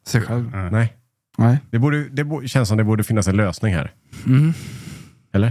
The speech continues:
Speaker 1: Är det någon vaxbehandlad insida eller någonting?
Speaker 3: Ja, uff, ja.
Speaker 1: Silikon.
Speaker 3: Ja.
Speaker 1: Mm. Ja, okej, vad har vi på vita streck?
Speaker 2: Vi, det är många som har problem med vita streck.
Speaker 1: Ja.
Speaker 2: Men det finns inga, ver-, verkar inte finnas svar. Men de flesta säger, eh, det är t-, att det är tvättmedlet som är to-, eh, alltså boven.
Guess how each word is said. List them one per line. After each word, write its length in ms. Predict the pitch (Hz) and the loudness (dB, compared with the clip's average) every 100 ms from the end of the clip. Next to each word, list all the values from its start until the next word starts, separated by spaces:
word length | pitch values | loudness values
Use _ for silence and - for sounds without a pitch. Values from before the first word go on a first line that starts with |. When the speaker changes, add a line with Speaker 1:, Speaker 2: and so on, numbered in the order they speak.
| - | -2
Speaker 1:
Är 60 | 143 | 2
det 40 | |
någon 180 | 151 151 | 2 2
vaxbehandlad 800 | 143 165 - - 117 123 127 151 | 0 -4 -6 -2 0 0 0 -2
insida 600 | 156 120 104 - 110 117 | 0 0 -2 -2 0 0
eller 80 | 143 | 2
någonting? 300 | 131 98 - _ _ | 2 0 -4 _ _
Speaker 3:
Ja, 140 | 95 | 0
uff, 200 | 92 82 - | 0 -2 -4
ja. 60 | 80 | -4
Speaker 1:
Silikon. 520 | 147 143 143 135 101 _ _ _ | -2 -2 -2 -2 -4 _ _ _
Speaker 3:
Ja. 180 | 95 87 - - | -2 -2 -6 -4
Speaker 1:
Mm. 180 | 110 120 - _ | 0 0 -4 _
Ja, 140 | 135 151 | -2 0
okej, 180 | 165 | 0
vad 140 | 151 170 | 0 0
har 80 | 185 | 0
vi 100 | 175 | -2
på 100 | 185 | -2
vita 240 | 175 - | -2 -2
streck? 460 | - 160 - - - _ _ _ _ _ - | -2 -4 -4 -10 -20 _ _ _ _ _ -6
Speaker 2:
Vi, 180 | 131 | -2
det 120 | 123 131 | 2 2
är 20 | |
många 260 | 160 127 | 2 0
som 120 | 127 156 | -2 -2
har 60 | |
problem 180 | 151 143 | 0 0
med 80 | 120 | 0
vita 200 | 120 101 | 0 -2
streck. 460 | - 127 - - - | -2 -4 -6 -12 -2
Speaker 1:
Ja. 140 | 139 147 _ | -2 -2 _
Speaker 2:
Men 80 | 113 | -2
det 60 | |
finns 260 | 117 131 120 | 2 2 2
inga, 220 | 131 110 | 0 2
ver-, 420 | 110 110 117 104 | 0 0 -2 -2
verkar 240 | 123 120 127 | -2 -2 -2
inte 80 | 117 | 0
finnas 200 | 107 - | 0 0
svar. 360 | 120 127 110 | 0 0 -2
Men 160 | 92 101 | -4 -4
de 100 | 113 | -2
flesta 260 | 120 - | -2 0
säger, 520 | 110 92 90 95 95 92 | 0 0 0 0 0 -2
eh, 100 | 92 - _ _ - - - _ _ | -4 -10 _ _ -14 -14 -14 _ _
det 60 | 113 | 0
är 40 | |
t-, 120 | - - | 0 -2
att 120 | 113 | -2
det 80 | 107 | -2
är 40 | |
tvättmedlet 500 | - 120 - 90 107 | -2 -2 -2 -2 0
som 160 | - 120 | -2 -2
är 40 | |
to-, 320 | 107 101 104 | -2 -2 -2
eh, 60 | 98 | -2
alltså 140 | 95 98 | -2 0
boven. 360 | 98 92 90 | -2 -2 -6